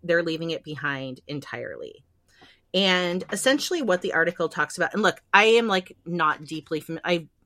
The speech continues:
I read about it last night. <laughs> So, you know, I'm not gonna, like, come at this from, like, a big academic, but it left an impression and it's gotten me thinking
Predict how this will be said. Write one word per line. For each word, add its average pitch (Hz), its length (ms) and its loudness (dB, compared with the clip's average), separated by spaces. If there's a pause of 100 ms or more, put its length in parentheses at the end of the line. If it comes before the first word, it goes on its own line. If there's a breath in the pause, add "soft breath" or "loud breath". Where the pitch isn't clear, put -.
(180)
I - 20 -4
read 160 260 -2
about 131 220 -4
it - 80 -12
last 127 300 -8
night. 98 180 -16
<laughs> - 80 -20
So, - 160 -2
you 247 160 8
know, 247 160 6
I'm 240 100 10
not 208 160 6
gonna, 214 100 -4
like, 175 260 0
come 175 160 -2
at 165 100 -6
this 160 160 -2
from, 170 100 -10
like, 156 140 -6
a 170 40 -6
big 165 180 -4
academic, 156 420 -6
but 190 80 -6
it - 160 -2 (320 loud breath)
left - 240 6
an 269 80 0
impression 180 460 0
and 165 100 -4
it's 147 160 -8
gotten 151 220 -2
me 156 100 -2
thinking 156 560 -8